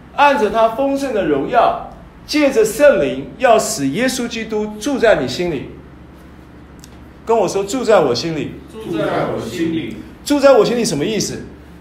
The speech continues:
Speaker 1: 他不是那种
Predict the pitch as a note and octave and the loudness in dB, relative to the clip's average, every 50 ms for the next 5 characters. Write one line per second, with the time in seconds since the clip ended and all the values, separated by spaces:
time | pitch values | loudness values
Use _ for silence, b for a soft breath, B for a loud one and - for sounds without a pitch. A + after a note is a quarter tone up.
0 | - - - - - - - - - - - - - - - - - - - - | -20 -20 -20 -20 -20 -20 -20 -20 -20 -20 -20 -20 -20 -20 -20 -20 -20 -20 -20 -20
1 | - - - - - - - - - B3+ B3 - F#3 G#3+ G#3+ - C4 B3 B3 B3 | -20 -20 -20 -20 -20 -20 -10 -2 -2 -2 -2 -2 -6 -6 -6 -6 -6 -2 -2 -2
2 | G#3+ F3 F3 D3+ C#3 A#2+ - | 0 0 0 -2 -2 -2 -6